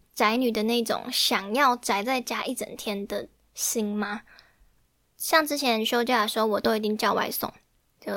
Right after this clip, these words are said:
我只吃两餐一天，所以两餐呢，我就那一天一定会都只叫外送，绝不踏出家门一步。我觉得这是我的宅女的坚持，<laughs> 休假一定要在家里，绝对不出门。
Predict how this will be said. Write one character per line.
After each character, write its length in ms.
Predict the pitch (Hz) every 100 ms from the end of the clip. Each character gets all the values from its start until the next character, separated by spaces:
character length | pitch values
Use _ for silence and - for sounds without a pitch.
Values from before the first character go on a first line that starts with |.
| -
我 120 | 220
只 120 | 226
吃 160 | 208 233
两 200 | 208 254
餐 220 | - 220
一 80 | 226
天， 260 | - - - - -
所 140 | 320
以 40 |
两 200 | 302 220
餐 240 | 220 277 294
呢， 120 | 277
我 60 | 233
就 120 | 247
那 160 | 269 226
一 60 |
天 200 | 220 226 -
一 160 | 226
定 340 | 233 294 262 254
会 300 | 277 240 226 _ _ _ _ -
都 200 | 269 269
只 180 | - -
叫 280 | - 214
外 200 | 202 202
送， 240 | 240 - 262 _ _ _ -
绝 460 | - - 247 240
不 240 | 262 330 294
踏 280 | 294 311 233
出 260 | - 233
家 260 | 233 220 214
门 100 | 202 -
一 60 |
步。 300 | 233 - 294 _ _ _ _
我 100 | 240
觉 80 | 254
得 80 | 277
这 80 | 277
是 140 | 294
我 100 | 247
的 140 | 196 196 _
宅 180 | - 208
女 120 | 233
的 100 | 208
坚 260 | 202 208 214
持， 280 | - - - _ _ - - - 240
<laughs> 600 | - _ - - - -
休 240 | - 285
假 200 | 285 269
一 20 |
定 120 | 214 226
要 80 | 214
在 100 | 220
家 220 | - 190
里， 240 | 208 254 -
绝 140 | 202
对 100 | 202
不 120 | 226
出 180 | 214 -
门。 120 | 190